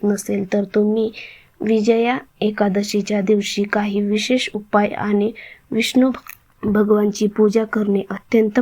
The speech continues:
फायदेशीर ठरेल. विजया एकादशीच्या दिवशी दान केल्यामुळे अनेक फायदे होतात. यंदाची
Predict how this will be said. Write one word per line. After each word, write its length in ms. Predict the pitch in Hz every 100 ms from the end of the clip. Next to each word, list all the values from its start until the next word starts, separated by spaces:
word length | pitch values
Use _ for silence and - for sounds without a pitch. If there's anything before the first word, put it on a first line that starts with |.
| 247
फायदेशीर 520 | 214 196 202 202 220 -
ठरेल. 280 | 208 190 156 - _ _ _ _ _ _ -
विजया 520 | 220 208 233 247 254
एकादशीच्या 720 | 226 214 202 202 202 196 208
दिवशी 340 | 196 202 - 202
दान 320 | 208 208 214
केल्यामुळे 640 | 208 214 214 226 202 196 196 _ _ - _ _ -
अनेक 360 | 214 233 247
फायदे 320 | - 208 190 208
होतात. 340 | 196 185 180 - - _ - - - - _ _ _ _ _ _ _ _ - - _ _
यंदाची 540 | 202 214 233 226 208